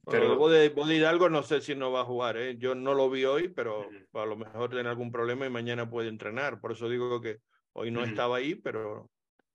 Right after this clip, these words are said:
Speaker 2: eh, no, desconozco cuál es la situación, eh, digamos, física de, de, de Bode, de, de Bode
Speaker 1: Ujú.
Speaker 2: Hidalgo, ¿no?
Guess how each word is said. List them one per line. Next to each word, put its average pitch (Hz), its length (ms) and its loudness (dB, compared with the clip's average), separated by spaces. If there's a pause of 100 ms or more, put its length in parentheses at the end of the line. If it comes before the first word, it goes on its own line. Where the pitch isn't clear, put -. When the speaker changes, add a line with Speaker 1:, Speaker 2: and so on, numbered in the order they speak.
(100)
Speaker 2:
eh, - 140 -16
no, 107 360 -12
desconozco 123 800 -4
cuál 127 160 2
es 120 100 4
la 120 120 -2
situación, 117 680 -6 (180)
eh, 107 460 -10
digamos, 117 440 -4
física 113 480 -6
de, 101 180 -6
de, 101 380 -10 (280)
de 113 120 -10
Bode, 107 240 -6
de, 104 260 -10 (480)
de 120 100 -2
Bode 120 200 2
Speaker 1:
Ujú. 117 60 2
Speaker 2:
Hidalgo, 104 320 -2
¿no? 135 200 -14